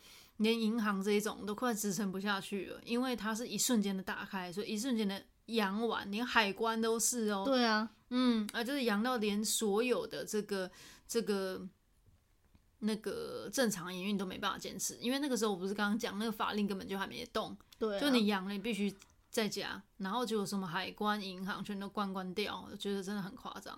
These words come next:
Speaker 1: 那时候。
Speaker 2: 对。然后那时候我们俩也阳了嘛，然后阳了之后我们都在家里面就是休息了大概有七天多，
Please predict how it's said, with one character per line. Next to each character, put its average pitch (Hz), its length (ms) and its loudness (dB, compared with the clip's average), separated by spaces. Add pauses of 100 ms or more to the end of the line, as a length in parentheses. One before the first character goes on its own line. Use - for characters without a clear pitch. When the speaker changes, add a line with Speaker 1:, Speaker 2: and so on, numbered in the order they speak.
(100)
Speaker 1:
那 202 100 -10
时 208 180 -6
候。 - 20 -4
Speaker 2:
对。 214 140 -4 (500)
然 220 140 4
后 233 80 6
那 262 120 10
时 240 80 4
候 254 100 8
我 220 60 2
们 202 100 0
俩 180 160 0
也 180 140 -4
阳 156 240 -6
了 160 100 -8
嘛， 214 300 -6 (120)
然 226 120 4
后 262 100 6
阳 214 200 6
了 220 60 4
之 226 80 4
后 247 60 10
我 233 60 8
们 208 80 0
都 226 80 6
在 233 80 6
家 226 180 4
里 196 60 0
面 233 160 4
就 254 80 6
是 254 100 6
休 240 180 6
息 208 140 0
了 190 60 2
大 208 80 2
概 214 120 4
有 - 60 -2
七 - 280 -6
天 180 320 -6
多， 196 340 -4